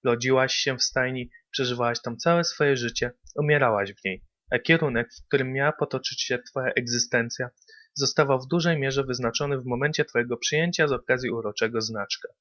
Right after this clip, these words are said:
Z tego powodu nadzorczyni nalegała, żeby co tydzień do repertuaru naszego radia dodawana była nowa piosenka,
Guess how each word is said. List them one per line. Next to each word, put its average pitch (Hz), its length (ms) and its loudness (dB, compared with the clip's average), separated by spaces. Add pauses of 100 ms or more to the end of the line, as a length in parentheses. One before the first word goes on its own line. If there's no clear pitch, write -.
(420)
Z - 80 -6
tego 143 200 4
powodu 143 380 0
nadzorczyni 147 760 2
nalegała, 135 560 2
żeby 127 240 -2
co - 180 -4
tydzień 127 420 -2 (320)
do 139 100 4
repertuaru 147 640 0
naszego 139 400 0
radia 156 320 4
dodawana 139 500 0
była 127 240 -2
nowa 151 280 2
piosenka, 113 640 -2